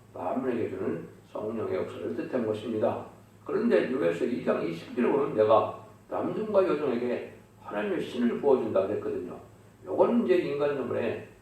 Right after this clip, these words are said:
기록 칠 장에 나와서 우리 종들의 이마에 인치까지 땅이나 바다나 나무나 해하지 말라 그랬죠.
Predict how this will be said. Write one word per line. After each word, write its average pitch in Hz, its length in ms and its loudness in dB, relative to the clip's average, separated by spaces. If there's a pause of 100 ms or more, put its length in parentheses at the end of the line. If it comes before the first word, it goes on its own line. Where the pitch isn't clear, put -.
(120)
기록 107 280 0
칠 - 200 -6
장에 185 180 2
나와서 - 680 2 (300)
우리 120 260 2
종들의 202 420 0
이마에 180 300 2
인치까지 - 680 -2 (300)
땅이나 131 380 0
바다나 107 340 -2
나무나 - 400 -2
해하지 - 320 0
말라 113 440 2
그랬죠. - 420 -4